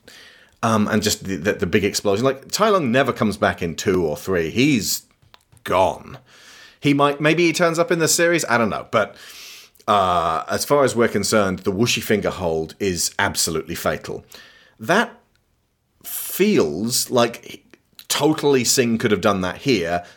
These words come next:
to the Toad and splattered him. Like, he, he ends up getting flung into the air, and then he meets Buddha up there in the clouds. It reminded me of the, uh, very first episode of, uh, uh, Monkey.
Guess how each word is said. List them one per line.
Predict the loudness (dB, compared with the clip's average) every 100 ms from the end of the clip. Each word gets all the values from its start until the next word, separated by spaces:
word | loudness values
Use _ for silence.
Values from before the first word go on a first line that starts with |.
| -4
to | -2
the | 0
Toad | 0 0 0 -4 -4
and | -2
splattered | 0 0 2 0 0 -6
him. | -6 -8
Like, | -6 -6 -4
he, | 0 2 2
he | 2
ends | 2 0
up | 0
getting | 0 2 -2 -4 -18 -14
flung | -10 -8 -8 -6 -2 0 0 0 2 2 2 2
into | 0 0 0
the | 2 4
air, | 4 2 0 -2
and | -2
then | -2 -2
he | -2 -2
meets | 0 -2 -2
Buddha | -10 -2 0 2 0 -2 -6
up | -6 -2
there | -2 -2
in | -4
the | -8
clouds. | -4 0 2 0 -6 -6 -6 -8 -14 -20 -16 -4
It | 0
reminded | 2 2 2 2
me | 2
of | 2
the, | 2 0 2
uh, | 2
very | 2
first | 2 0 0
episode | -4 -2 0 0 0
of, | -2 0
uh, | 0 2 0 0 -2 -2
uh, | -2
Monkey. | -2 -2 -6 -10 -12